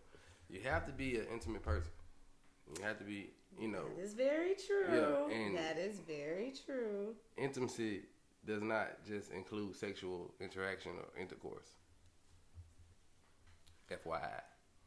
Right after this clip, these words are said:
Speaker 2: That is very true. You can connect with the mind and fuck the mind a lot more than fucking the body. For people who wanna do that and take time to do that. But, you know.
Speaker 1: Everyone's pretty physical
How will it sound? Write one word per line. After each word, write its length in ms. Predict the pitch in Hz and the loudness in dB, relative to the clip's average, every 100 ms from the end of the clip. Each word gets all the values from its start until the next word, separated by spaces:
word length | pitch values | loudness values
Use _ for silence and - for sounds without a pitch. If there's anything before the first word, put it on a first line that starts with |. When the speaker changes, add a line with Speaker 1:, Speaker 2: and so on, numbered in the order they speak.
| 233 | -6
Speaker 2:
That 220 | 254 285 381 | 2 4 4
is 200 | 381 311 | 2 2
very 320 | 302 302 302 - | 0 -2 -4 -4
true. 100 | 269 | -4
You 160 | 247 247 | -2 -4
can 160 | 277 | -6
connect 420 | 269 285 247 247 | -2 0 0 0
with 160 | 247 254 | -4 -4
the 140 | 254 247 | -4 -4
mind 340 | 220 226 233 | -2 -2 -4
and 100 | 226 - | -4 -4
fuck 180 | 220 | -6
the 140 | 226 226 | -6 -4
mind 380 | 202 208 214 214 | -4 -4 -4 -4
a 40 | 214 | -4
lot 340 | 196 196 208 | -2 -2 -4
more 160 | 202 202 | -2 -2
than 160 | 208 208 | -4 -8
fucking 320 | 208 - 214 214 | -10 -8 -6 -6
the 140 | 214 | -6
body. 720 | 185 175 170 175 160 185 175 - - - - - 78 - - - - | -6 -6 -6 -6 -6 -4 -8 -8 -2 2 2 -2 -8 -12 -14 -18 -10
For 60 | 196 | -8
people 280 | 185 240 220 | -2 2 6
who 80 | 233 | 8
wanna 240 | 208 180 175 | 8 8 0
do 200 | 208 247 | 0 2
that 360 | 196 180 175 - - - - | 4 6 4 2 -4 -16 -8
and 100 | 170 | -2
take 240 | 220 190 - | 2 2 6
time 360 | 214 226 196 196 | 10 10 8 2
to 80 | 180 | -2
do 220 | 180 175 | 0 -2
that. 360 | 170 170 170 180 - - - - - - | 0 0 -2 -4 -10 -20 -20 -20 -18 -10
But, 180 | 185 233 | -8 -6
you 80 | 214 | -6
know. 680 | 160 147 147 - - - 110 | -6 -8 -12 -16 -20 -12 -8
Speaker 1:
Everyone's 280 | 107 98 - | -6 -6 -6
pretty 160 | 90 | -8
physical 400 | - 95 82 65 | -6 -8 -8 -10